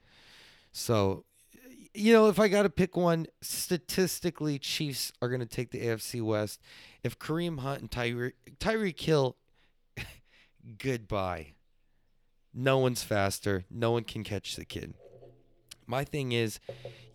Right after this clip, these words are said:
they free fell for, like, six games straight. Like, how,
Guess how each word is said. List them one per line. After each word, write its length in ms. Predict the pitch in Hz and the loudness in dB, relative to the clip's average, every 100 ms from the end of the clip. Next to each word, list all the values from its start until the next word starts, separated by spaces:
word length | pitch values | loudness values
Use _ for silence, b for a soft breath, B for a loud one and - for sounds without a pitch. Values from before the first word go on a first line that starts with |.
| - | -2
they 140 | 127 131 | 0 0
free 440 | - - 180 185 | -2 -8 -6 -6
fell 340 | - 120 98 95 | -4 -2 -2 -2
for, 220 | - 104 | -4 -4
like, 240 | 104 - | -4 -4
six 540 | - - - 160 - 117 | -4 -2 -2 -4 -6 -6
games 400 | 117 123 123 - | -4 -4 -4 -6
straight. 520 | - - 120 120 - | -6 -6 -4 -6 -10
Like, 140 | - | -14
how, 220 | - 151 | -12 -12